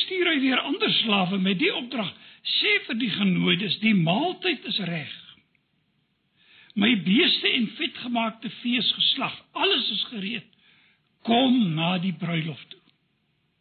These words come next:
Maar die genooides het hulle nie daaraan gesteer nie. En die een het na sy stuk grond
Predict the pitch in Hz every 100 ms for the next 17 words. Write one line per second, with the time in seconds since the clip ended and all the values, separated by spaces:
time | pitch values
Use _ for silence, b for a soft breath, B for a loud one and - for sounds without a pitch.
0 | _ _ _ _ _ _ _ _ _ _
1 | _ _ _ _ _ _ _ _ b b
2 | b b b b b b b _ _ _
3 | _ 214 208 185 220 214 269 220 220 208
4 | 220 220 247 208 190 196 165 165 - 220
5 | 220 165 120 - _ _ _ _ _ _
6 | _ _ _ _ _ _ _ _ _ _
7 | _ _ _ _ _ _ b b b b
8 | b 220 185 226 330 247 302 - 208 165
9 | 180 - 175 - 208 208 254 311